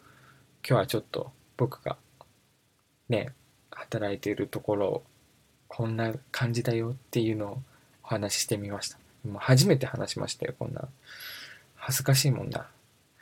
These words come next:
恥ずかしくないんだけどね。でもね、あの、二十歳ぐらいの頃は、やっぱ音楽だけで食ってるって見せたくて。うん。いや、食えるわけがないんだけどね。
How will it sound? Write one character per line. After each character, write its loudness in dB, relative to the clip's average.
恥 4
ず 2
か 8
し 6
く 2
な 8
い 4
ん 2
だ 6
け 6
ど 4
ね。 8
で 4
も 4
ね、 2
あ 0
の、 -2
二 2
十 6
歳 6
ぐ 6
ら 8
い 6
の 0
頃 4
は、 0
や -6
っ -6
ぱ 0
音 10
楽 6
だ 2
け 0
で 2
食 6
っ 0
て -4
る -2
っ -6
て -6
見 -2
せ 4
た 2
く -6
て。 -2
う -4
ん。 -4
い -4
や、 -8
食 4
え 10
る 8
わ 6
け -2
が 2
な 8
い 12
ん 10
だ 6
け -2
ど -6
ね。 -2